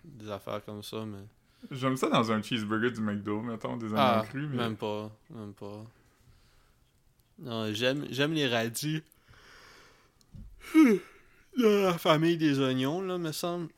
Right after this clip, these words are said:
Speaker 1: Ça, c'est mon shit.
Speaker 2: Ouais, c'est comme une racine.
Speaker 1: Ouais,
Speaker 2: Comme,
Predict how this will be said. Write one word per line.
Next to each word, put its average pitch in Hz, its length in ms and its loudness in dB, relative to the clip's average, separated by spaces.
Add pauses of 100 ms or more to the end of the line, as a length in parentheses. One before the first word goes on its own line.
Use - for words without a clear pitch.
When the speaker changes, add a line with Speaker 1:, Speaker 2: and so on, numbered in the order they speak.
(640)
Speaker 1:
Ça, 143 160 -2
c'est 127 140 -4
mon 110 200 -4
shit. 123 320 -2 (1120)
Speaker 2:
Ouais, 135 120 2
c'est - 140 -6
comme 127 180 2
une 110 100 4
racine. 110 560 -2 (680)
Speaker 1:
Ouais, 127 320 -6
Speaker 2:
Comme, 131 280 0